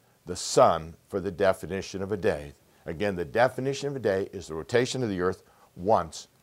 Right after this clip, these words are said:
on its axis. Now, in addition to this, we read in Genesis chapter one, verses three and five,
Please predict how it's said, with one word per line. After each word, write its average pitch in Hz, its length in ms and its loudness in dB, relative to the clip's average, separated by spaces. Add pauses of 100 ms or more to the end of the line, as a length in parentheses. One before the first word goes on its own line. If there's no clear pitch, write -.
(360)
on 90 180 0
its 82 300 -8
axis. - 640 -8 (540)
Now, 117 260 4
in 101 80 -4
addition 180 360 4
to 123 80 0
this, 82 300 -6
we 107 100 -6
read 143 340 4
in 107 140 -2
Genesis 120 480 4
chapter 127 400 -2
one, 107 260 2
verses 104 440 -2
three 107 200 0
and 95 120 -2
five, - 420 -2